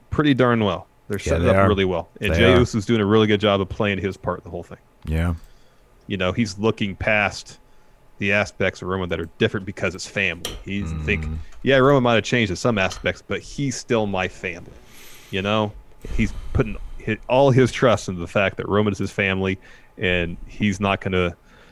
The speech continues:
Speaker 1: betray him because they're family.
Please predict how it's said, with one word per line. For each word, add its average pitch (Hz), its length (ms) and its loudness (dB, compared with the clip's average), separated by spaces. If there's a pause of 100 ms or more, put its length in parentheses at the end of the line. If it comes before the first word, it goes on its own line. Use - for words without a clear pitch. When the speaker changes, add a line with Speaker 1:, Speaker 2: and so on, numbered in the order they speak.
(500)
Speaker 1:
betray 139 420 4
him 101 260 2 (600)
because 104 380 2
they're 92 140 2
family. 87 460 -8